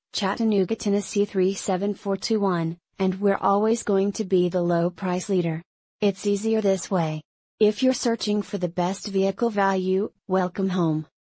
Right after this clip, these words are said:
Our inventory sells on average in less than three weeks from the time it moves through our reconditioning department.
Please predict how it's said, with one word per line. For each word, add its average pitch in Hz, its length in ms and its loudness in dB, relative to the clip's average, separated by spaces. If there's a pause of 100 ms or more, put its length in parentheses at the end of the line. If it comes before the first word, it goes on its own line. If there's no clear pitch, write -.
(240)
Our 196 260 0
inventory 233 640 0
sells 190 380 -4
on 202 180 -2
average 190 400 -2
in 202 200 0
less 180 240 0
than 170 200 -2
three 214 240 0
weeks 202 380 0
from 185 180 0
the 185 80 0
time 185 320 0
it - 80 -2
moves 180 440 2
through 185 240 0
our 175 100 0
reconditioning 180 840 0
department. 170 680 -4